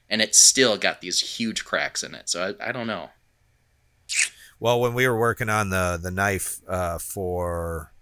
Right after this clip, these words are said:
Speaker 2: um, the, the Maritime Knife Supply, um, charity blade, uh, and real quick, I'll shout out Lawrence. If you need anything for knife making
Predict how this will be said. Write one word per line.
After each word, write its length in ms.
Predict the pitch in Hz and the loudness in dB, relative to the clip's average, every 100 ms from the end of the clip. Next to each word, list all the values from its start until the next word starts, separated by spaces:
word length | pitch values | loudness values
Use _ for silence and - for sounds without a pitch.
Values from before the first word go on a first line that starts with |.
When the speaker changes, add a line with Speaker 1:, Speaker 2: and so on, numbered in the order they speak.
| _ _ _ _ _ _ - - - | _ _ _ _ _ _ -10 -10 -6
Speaker 2:
um, 520 | 90 82 80 76 78 - | -4 -4 -6 -10 -12 -6
the, 340 | 90 85 80 82 | -6 -4 -10 -8
the 300 | 87 82 85 - | -6 -6 -10 -8
Maritime 540 | 90 98 95 - 92 | -2 0 0 -2 -2
Knife 200 | 85 87 | -2 -4
Supply, 600 | - 78 92 82 80 76 - | -4 -6 -4 -4 -6 -8 -8
um, 480 | 82 78 73 71 73 _ _ - | -6 -6 -6 -10 -14 _ _ -6
charity 540 | - 113 101 82 76 - 80 | 0 2 2 0 -8 -14 -12
blade, 440 | 80 80 73 71 - _ _ _ _ | -8 -6 -8 -12 -18 _ _ _ _
uh, 220 | - 92 95 | -4 -2 -2
and 160 | 110 107 | -6 -8
real 200 | 117 135 | 0 0
quick, 260 | 117 139 110 | 2 2 2
I'll 100 | 95 | 0
shout 260 | - 110 98 | 2 2 2
out 160 | 90 | 2
Lawrence. 360 | 98 95 80 - | 0 -2 -2 -4
If 160 | 85 | -8
you 60 | 113 | -6
need 180 | 135 131 | -4 0
anything 540 | 117 117 95 90 82 - | 0 0 -2 -4 -4 -12
for 180 | - 95 | -8 -2
knife 320 | 98 117 113 | 2 2 4
making 600 | 120 113 120 113 110 | 2 2 0 -2 -4